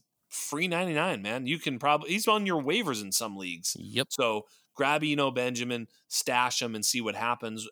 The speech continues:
Speaker 1: uh, after the draft 'cause he's very inexpensive. James Conner, man, he, he could also have a, another huge year. He, you know, Zach Ertz and
Speaker 2: I mean, I
Speaker 1: James
Speaker 2: think he's
Speaker 1: Conner.
Speaker 2: probably,
Speaker 1: Whew.
Speaker 2: I think he's probably a first round pick in redraft. If not first
Speaker 1: Yes.
Speaker 2: round, he's probably, like, an early second rounder. Like,
Speaker 1: You're not wrong, man. It's
Speaker 2: no, no
Speaker 1: crazy.
Speaker 2: running. I mean, we've, we, we've,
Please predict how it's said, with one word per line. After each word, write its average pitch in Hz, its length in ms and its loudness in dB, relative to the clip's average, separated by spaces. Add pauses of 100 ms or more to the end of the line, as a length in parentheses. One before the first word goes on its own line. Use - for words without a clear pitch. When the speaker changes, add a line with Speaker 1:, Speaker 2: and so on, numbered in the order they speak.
Speaker 1:
uh, 110 240 2 (160)
after 117 280 -2
the 104 100 -8
draft 110 360 -4
'cause - 140 -4
he's 104 180 -6
very 110 300 -2
inexpensive. 104 640 -4 (380)
James 185 260 0
Conner, 135 340 -2
man, 107 240 -4 (760)
he, 143 100 -2 (100)
he 180 160 -2
could 135 160 0
also 113 300 2
have 104 180 -4
a, 104 180 -6
another 107 320 -4
huge 101 320 -6
year. 104 140 -4
He, 147 420 -4
you 156 80 -4
know, 123 120 2
Zach 151 320 2
Ertz 170 200 0
and 135 80 -2
Speaker 2:
I 120 40 2
mean, 139 80 4
I 123 60 6
Speaker 1:
James 160 120 4
Speaker 2:
think 247 160 4
he's 220 160 4
Speaker 1:
Conner. - 80 -8
Speaker 2:
probably, 202 420 6
Speaker 1:
Whew. 359 80 6
Speaker 2:
I 143 80 4
think 247 160 -2
he's 233 100 0
probably 156 480 4
a 123 60 2
first - 360 0
round 135 280 0
pick 156 240 0
in 120 200 -2
redraft. 110 580 -4
If - 160 -2
not 135 160 2
first 135 240 0
Speaker 1:
Yes. 113 80 2
Speaker 2:
round, 147 140 0
he's 113 120 0
probably, 120 520 0
like, 117 160 0
an 110 80 0
early 113 220 0
second 113 320 0
rounder. 90 220 -4
Like, 98 200 0
Speaker 1:
You're 131 100 0
not 120 240 -4
wrong, 117 320 -2
man. 110 240 -10
It's 160 80 0
Speaker 2:
no, 170 160 2
no 180 200 4
Speaker 1:
crazy. 233 120 2
Speaker 2:
running. 226 320 2
I 156 200 0
mean, 170 180 2
we've, 165 240 0
we, 147 180 0
we've, 143 220 -2